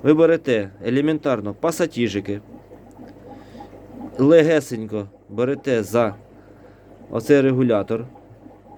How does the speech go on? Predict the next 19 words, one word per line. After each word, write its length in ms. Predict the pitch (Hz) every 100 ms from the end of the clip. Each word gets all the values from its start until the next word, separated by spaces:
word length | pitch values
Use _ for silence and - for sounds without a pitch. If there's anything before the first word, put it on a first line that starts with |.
| - - - -
і 120 | - 165
легесенько 580 | 156 160 160 147 139
ви 120 | 135 135
його 280 | 135 139 - - - - - - - - - - - - - 123
без 360 | 131 135 110 - - -
зайвих 320 | - 143 135
зусиль 320 | 127 131 175 135
знімаєте. 680 | 110 139 120 92 87 87 92 - -
Во. 220 | 110 92 - - - - - - -
Як 180 | 120 139
ми 120 | 147
бачимо, 460 | 135 165 160 160 147 147 - - - - - - - - - - - -
фокусуйся, 800 | - 107 110 107 110 110 127 135 - - - -
тут 180 | 147 156
шліцева. 720 | - 147 135 151 127 95 87 - - - - - - - - - - -
Да? 240 | 127 160 - - - - - - - - - - - - - - - - - - - -
І 100 | 147
тут 240 | 135 110
шліцева. 640 | - 104 95 107 95 87